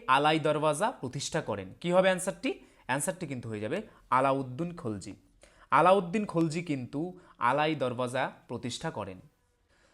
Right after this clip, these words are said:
তারপর দেখো কিছু উল্লেখযোগ্য কি পয়েন্টস। আড়াই দিন কা ঝোপড়া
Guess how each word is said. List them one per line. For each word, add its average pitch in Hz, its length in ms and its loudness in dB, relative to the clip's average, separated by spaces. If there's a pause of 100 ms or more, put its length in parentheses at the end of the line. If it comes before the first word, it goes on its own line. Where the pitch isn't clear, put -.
(320)
তারপর 185 220 6
দেখো 254 160 6
কিছু 233 240 2
উল্লেখযোগ্য 190 500 2
কি 175 200 -2
পয়েন্টস। 180 400 0 (760)
আড়াই 196 360 12
দিন 233 220 4
কা 247 120 8
ঝোপড়া 165 540 4